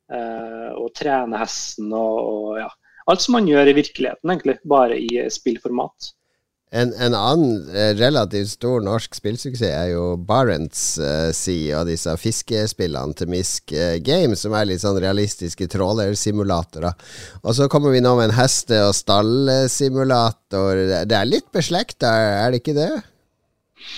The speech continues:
Speaker 1: Ja, det er jo målgruppa, da. Altså, ehm, fiskesimuleringsspill, eh, blir jo sikkert veldig populært blant folk som liker fisking.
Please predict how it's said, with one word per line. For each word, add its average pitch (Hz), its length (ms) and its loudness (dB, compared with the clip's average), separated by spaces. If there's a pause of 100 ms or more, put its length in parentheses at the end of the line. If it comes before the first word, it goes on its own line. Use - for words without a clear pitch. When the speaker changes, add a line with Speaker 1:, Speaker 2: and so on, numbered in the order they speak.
(380)
Speaker 1:
Ja, - 80 -10
det 123 80 -6
er 127 80 6
jo 160 80 6
målgruppa, 151 480 4
da. 233 120 6 (280)
Altså, 190 160 6 (160)
ehm, 160 600 4 (760)
fiskesimuleringsspill, 123 1600 2
eh, 147 640 4 (160)
blir 160 180 8
jo 123 120 4
sikkert - 500 -4 (120)
veldig 113 360 4
populært 113 500 0
blant 117 220 0
folk 120 180 -6
som 127 180 -8
liker 110 340 -6
fisking. 196 420 0